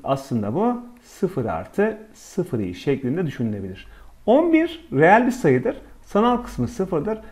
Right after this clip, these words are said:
Yani aslında bu on bir artı sıfır i şeklinde de düşünülebilir. Evet arkadaşlar, bunlar da böyle. Bunları da geçiyorum. Umarım anlatabilmişimdir. Bir başka örneğimize bakıyoruz. I kök içerisinde eksi bir olmak üzere demiş. Z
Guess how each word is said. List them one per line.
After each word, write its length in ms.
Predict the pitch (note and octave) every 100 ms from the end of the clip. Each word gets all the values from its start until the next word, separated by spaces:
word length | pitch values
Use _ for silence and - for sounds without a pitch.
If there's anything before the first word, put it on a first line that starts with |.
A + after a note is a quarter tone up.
| -
Yani 260 | C#3+ B2+ A2 -
aslında 440 | F#3 - C3+ A2+
bu 120 | D#3 G#3
on 400 | G#3+ E3 F3 C3+
bir 80 |
artı 580 | A#2 E2 - - G#3+ G#3+
sıfır 420 | - - F3+ F3 A2
i 120 | F#2+
şeklinde 400 | - C#3+ F#2+ A2+
de 120 | C#3
düşünülebilir. 640 | A#2 - C#3+ D3 F#2+ - - - - -
Evet 180 | C4 -
arkadaşlar, 440 | A#2 G#2+ D#2+ - -
bunlar 360 | - A2 - A#2+
da 180 | F#3+ G3+
böyle. 380 | - F#3 D3+ D#3
Bunları 260 | A2 F#2+ A2+
da 180 | B2 - - - -
geçiyorum. 440 | A#2 - G#2 C3 A#2
Umarım 300 | G#2+ B2 A#2
anlatabilmişimdir. 800 | A2+ A#2+ A2+ A2 - - - - -
Bir 160 | G#3+ C#4
başka 280 | C#4 C4+ C4+
örneğimize 460 | A#3+ A#3 A#3 B3+
bakıyoruz. 400 | F#3 - B2 E3+ -
I 260 | G#3+ A3 G#3+
kök 220 | G#3 G3+
içerisinde 320 | F#3 E3+ -
eksi 260 | D#3+ - E3
bir 60 |
olmak 300 | D#3+ E3+ F3+
üzere 200 | A#2+ F#2+
demiş. 220 | F2 B2+
Z 160 | C3+ A#2+